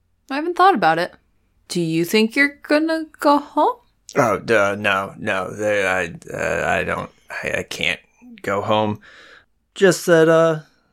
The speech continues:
Speaker 2: I, I'm enjoying traveling with you.
Speaker 1: I'm enjoying traveling with you, too.
Speaker 2: So, I,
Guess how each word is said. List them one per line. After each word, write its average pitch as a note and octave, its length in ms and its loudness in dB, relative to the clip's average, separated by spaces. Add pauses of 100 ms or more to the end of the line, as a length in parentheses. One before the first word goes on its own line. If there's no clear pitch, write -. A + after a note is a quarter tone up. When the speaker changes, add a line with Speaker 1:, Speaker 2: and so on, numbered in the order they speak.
(440)
Speaker 2:
I, B2+ 200 0
I'm B2+ 200 2
enjoying B2+ 680 2
traveling - 420 -2
with - 160 -16
you. - 220 -10 (540)
Speaker 1:
I'm F4+ 160 -2
enjoying G4 360 2
traveling F4 460 0
with E4+ 160 -4
you, E4 100 0
too. A3 480 2 (540)
Speaker 2:
So, - 460 0
I, G#2+ 260 2